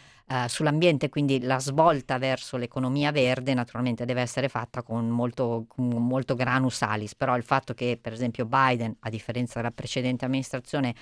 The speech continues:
abbia abbracciato questa svolta verde, prevedendo anche la creazione di milioni di posti di lavoro, apporta appunto questa pressure sulle, sulle grandi aziende della, del, del petrolio, da, da ExxonMobil a British Petroleum e tutte le altre più grandi.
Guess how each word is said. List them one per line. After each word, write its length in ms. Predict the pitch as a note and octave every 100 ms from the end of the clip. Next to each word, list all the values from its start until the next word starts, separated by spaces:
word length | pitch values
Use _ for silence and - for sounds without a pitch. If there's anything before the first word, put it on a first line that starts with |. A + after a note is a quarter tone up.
| - - -
abbia 260 | C#3 C3
abbracciato 680 | A#2+ A#2+ C3 - E3 C#3 -
questa 300 | - A#2+ B2
svolta 400 | B2 C3 C3 D#3
verde, 420 | D3 A#2+ B2+ B2+
prevedendo 520 | - A#2 A#2 B2+ B2 B2+
anche 220 | C3+ B2+
la 100 | A#2+
creazione 420 | B2 B2 - C#3
di 80 | C3
milioni 260 | C3 C#3+ C3
di 80 |
posti 280 | B2 C3+ -
di 40 | D#3
lavoro, 380 | D3 A#2 B2+ - - - -
apporta 600 | C3+ _ - C3 - C3
appunto 340 | - A#2 A#2+
questa 320 | G#2+ - D3 -
pressure 560 | D#3 C#3 - C#3+ C3
sulle, 600 | - - A2+ A2 G#2+ G#2+
sulle 220 | A#2 B2 A#2
grandi 300 | B2 B2+ A#2+
aziende 340 | A#2+ C3 B2
della, 400 | A#2 A2+ A2 A2
del, 560 | A2+ A2+ G#2+ A2 G#2+ A2
del 220 | A2+ A2
petrolio, 640 | - C#3+ A#2+ B2 C3+ C3 B2
da, 280 | G#2+ A2
da 260 | A2 G2+ G2+ - -
ExxonMobil 960 | C3 - C3 B2+ B2 A#2+ B2 C3 B2+
a 80 | A#2
British 420 | A#2+ B2+ - B2
Petroleum 680 | - B2+ - B2+ B2 B2+ A#2
e 100 | A2
tutte 240 | - B2+ A2+
le 80 |
altre 280 | A2 G#2+ -
più 120 | -
grandi. 320 | G#2+ A2 A2